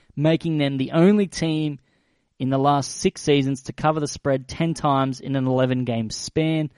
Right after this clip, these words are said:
Pretty unprecedented stuff here from this juggernaut of a team with the greatest coach of all time. And whether your opinions on Brady are he is the goat or not, he's arguably a top three to five quarterback ever. I don't think that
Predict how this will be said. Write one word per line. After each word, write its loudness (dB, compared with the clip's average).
Pretty -2
unprecedented -2
stuff -4
here 2
from -4
this -6
juggernaut 2
of 0
a -4
team 0
with -2
the -6
greatest 0
coach 4
of -4
all 0
time. 0
And -2
whether 4
your 8
opinions 2
on 0
Brady 4
are 4
he 2
is 0
the 0
goat 4
or 4
not, 2
he's -4
arguably 2
a 2
top 0
three -2
to 2
five 0
quarterback 0
ever. 2
I 0
don't -2
think -4
that -4